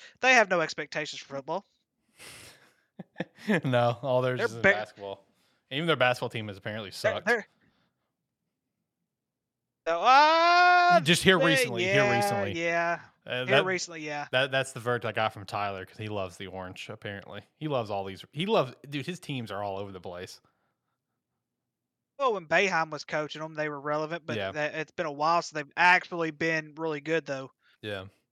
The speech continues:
Speaker 1: And
Speaker 2: Uh,
Speaker 1: Boeheim wouldn't get out of that two three zone.
Speaker 2: I will say some other breaking news that I saw come out of the college world. I mean, it's been the news that everyone's been waiting for. It's been the news that everyone has been unsure if, if it, if he was going to,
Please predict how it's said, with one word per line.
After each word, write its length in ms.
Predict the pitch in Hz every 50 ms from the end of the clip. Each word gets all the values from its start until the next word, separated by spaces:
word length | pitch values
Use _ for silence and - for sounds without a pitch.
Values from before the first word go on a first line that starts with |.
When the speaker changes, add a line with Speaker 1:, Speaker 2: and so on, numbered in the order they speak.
| _ _ _ _ _ _ _ _ _ _ _ _ _ _ _ _ _ _ _ _ _ _ _ _
Speaker 1:
And 360 | - 127 120 117 117 113 113 117
Speaker 2:
Uh, 20 |
Speaker 1:
Boeheim 360 | - 160 165 160 165 165 160
wouldn't 180 | 156 160 160 156
get 120 | 160 160
out 100 | 160 160
of 60 | 156
that 140 | 151 151 -
two 160 | - 165 165
three 200 | - - 156 151 156
zone. 340 | 147 165 160 165 156 - - - - - - - _ _ _ _ _ _ _ _ _ _ _ _
Speaker 2:
I 80 | 123 117
will 180 | 120 135 135
say 180 | 123 - 131 123
some 160 | 117 - 120
other 200 | 117 113 113 110
breaking 440 | 98 98 107 110 107 - - 104 104
news 240 | 98 101 104 104 95
that 100 | 107 101
I 120 | 101 101
saw 260 | 98 - 107 101 101
come 220 | 104 - - 104 101
out 160 | 101 101 98
of 60 | 98
the 60 | 98
college 380 | 98 - - 104 101 101 104 101 - _
world. 340 | 110 107 107 104 104 101
I 40 | 101
mean, 160 | 98 104 104
it's 160 | 104 101 - -
been 180 | - 113 107
the 80 | 104 104
news 340 | 104 104 107 110 110 107 101
that 100 | 110 101
everyone's 380 | 101 101 98 101 101 101 98 -
been 140 | 104 101 101
waiting 280 | 104 104 104 104 104
for. 240 | 98 - 107 104 104
It's 120 | 104 101 -
been 120 | 104 101
the 60 | 98
news 280 | 95 98 98 101 101 95
that 100 | 101 95
everyone 520 | 98 104 104 107 107 104 104 104 104 101 101 - - - - -
has 180 | _ 110 104 98
been 140 | 101 113 113
unsure 640 | 117 117 110 104 - - - 127 117 110 110 110 107 - _ _ _ _ _
if, 240 | - 120 107 - -
if 220 | 67 101 104 92 120
it, 140 | 113 104 -
if 180 | - 110 104 -
he 160 | - 123 117
was 180 | 113 110 104 101
going 260 | 110 107 107 107 101
to, 420 | - - 113 104 104 101 98 101